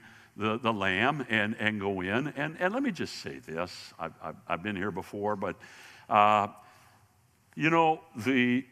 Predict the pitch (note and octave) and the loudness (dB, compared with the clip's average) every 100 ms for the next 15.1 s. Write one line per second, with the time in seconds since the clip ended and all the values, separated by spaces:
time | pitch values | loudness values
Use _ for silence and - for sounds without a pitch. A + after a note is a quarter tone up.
0 | - A#2+ B2 C3+ A#3+ A3+ - B2 - - | -2 2 2 2 2 0 -2 -6 -6 -4
1 | - A2 - E2+ - - G2 B2 C3 B2+ | -2 -2 -4 -10 -16 -10 -8 -2 0 2
2 | B2 A#2 - F2 E2+ B2+ F3 G3+ D4+ D4 | 0 -2 -2 -4 -2 -2 0 0 0 0
3 | B3+ A3 F3+ B2 - G#3 G#3+ G3+ - - | 4 4 2 -4 -6 -2 0 -2 -4 -6
4 | F3 E3+ D#3+ D#3+ D#3+ C#3+ A#2+ B2 C#3+ - | -2 2 2 0 -2 -2 0 0 -4 -4
5 | B2 A#2+ D3 C3+ - C3 A#2 B2 C3 A#2 | -2 -2 -2 -4 -2 -2 -2 -4 -4 -2
6 | G#2+ - - F2+ C#2 C2 - - - - | -2 -6 -8 -8 -8 -18 -20 -20 -20 -20
7 | - - _ A2+ C#3 C#3 - - _ C#3+ | -20 -20 _ 2 2 2 -2 -20 _ -4
8 | D#3+ - E3 E3 D3 C3+ D3 B2+ E3 G3 | -4 -2 -2 -2 -4 -2 -4 -2 -2 0
9 | G3+ G3+ F#3 - _ _ - C#3 A2 - | -2 -2 -4 -8 _ _ -6 -4 -4 -6
10 | - D3 F2 D#2+ - - _ _ A2 F#2 | -6 -4 -4 -10 -16 -20 _ _ -8 -8
11 | - F#2 E2+ E2 D#2 D2+ D2 - - - | -6 -8 -8 -14 -16 -18 -20 -20 -20 -20
12 | _ _ _ _ _ - C3 E3 G3+ D#3+ | _ _ _ _ _ -12 -8 -4 -4 0
13 | A#2+ F#2 - D3+ A#2+ - - F3+ G3 F#3 | 0 0 -4 -4 -4 -8 -4 0 0 0
14 | C#3 B2 A2+ C3+ C#3+ B2 B2 A#2 G#2+ G#2+ | -2 0 0 0 0 2 2 2 2 2
15 | E2+ | 0